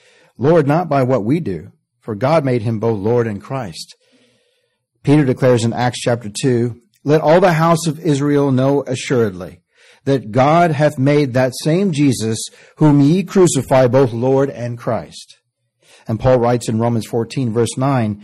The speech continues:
"For to this end Christ both died and rose and revived, that he might be Lord both of the dead and living." So he is the Christ of God.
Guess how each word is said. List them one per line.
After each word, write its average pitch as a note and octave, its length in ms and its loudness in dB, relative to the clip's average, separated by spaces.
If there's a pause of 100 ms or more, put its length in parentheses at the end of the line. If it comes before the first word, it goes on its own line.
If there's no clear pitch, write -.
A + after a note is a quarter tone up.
(340)
"For C#3 140 0
to C#3 140 4
this F#3 280 4
end D3+ 340 0
Christ D3 340 0
both B2 260 -4
died D3 400 0
and B2+ 340 -6
rose C#3+ 420 2 (140)
and B2+ 180 -2
revived, A#2 540 0
that A#2 120 -6
he A#2+ 100 -2
might B2 360 -2 (180)
be A#2+ 140 -6
Lord C3+ 460 0
both B2 260 -4
of G2+ 120 -10
the G2 80 -10
dead B2+ 380 -4
and G#2+ 280 -12
living." F#2 400 -14 (1200)
So - 180 -10
he A#2+ 100 0
is B2 100 -2
the A#2+ 120 -6
Christ B2+ 420 -6
of C3 120 -8
God. F#2+ 480 -6